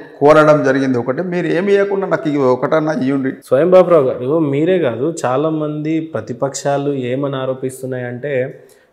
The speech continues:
Speaker 2: ఇప్పుడు గతంలో కూడా ట్రైబల్ యూనివర్సిటీ అనేది ఉండే, ల్యాండ్ పూలింగ్ చేసి కేంద్రానికి ఎన్ఓసీ ఇవ్వటంలో లేట్ అయిపోయింది అని చెప్పేసి బీజేపీ వాళ్ళు ఆరోపిస్తున్నారు. ఇప్పుడు రైలు మార్గానికి ఎన్ఓసీ కావాలి, ఎయిర్‌పోర్ట్కి ఎన్ఓసీ కావాలి.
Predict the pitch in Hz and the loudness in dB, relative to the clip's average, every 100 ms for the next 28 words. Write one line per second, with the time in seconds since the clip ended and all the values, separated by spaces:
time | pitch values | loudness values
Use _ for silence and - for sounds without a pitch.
0 | - 131 120 120 143 147 147 147 143 143 | -4 -2 0 0 2 2 0 2 0 0
1 | 127 123 139 139 135 135 131 120 123 120 | 0 0 0 -2 -2 -4 -6 -10 -6 -6
2 | 120 110 104 104 _ 113 117 131 131 131 | -6 -8 -12 -14 _ -8 -6 -4 -6 -6
3 | 131 127 123 127 123 151 147 135 - _ | -4 -6 -6 -6 -6 -6 -6 -10 -16 _
4 | _ - 127 139 147 147 139 131 131 135 | _ -2 0 2 0 0 -2 -2 -2 -4
5 | 135 127 127 127 127 127 127 123 127 127 | -4 -2 -2 -2 -4 -2 0 0 0 0
6 | 127 127 123 120 123 120 120 113 123 120 | -4 -6 -6 -4 -6 -6 -8 -8 -8 -8
7 | 151 131 120 117 120 113 117 113 104 104 | -8 -6 -4 -4 -8 -8 -8 -8 -8 -12
8 | 110 - 101 98 - 120 135 131 127 143 | -18 -20 -18 -20 -16 -10 -4 -2 0 0
9 | 156 151 147 147 143 147 151 120 120 131 | 0 -2 -2 -4 -6 -8 -4 -4 -4 -6
10 | 131 117 104 104 104 - 123 135 143 143 | -6 -8 -8 -10 -12 -10 -6 -6 -2 -4
11 | 147 160 139 123 120 120 110 107 95 | -2 -6 -4 -4 -8 -8 -12 -12 -14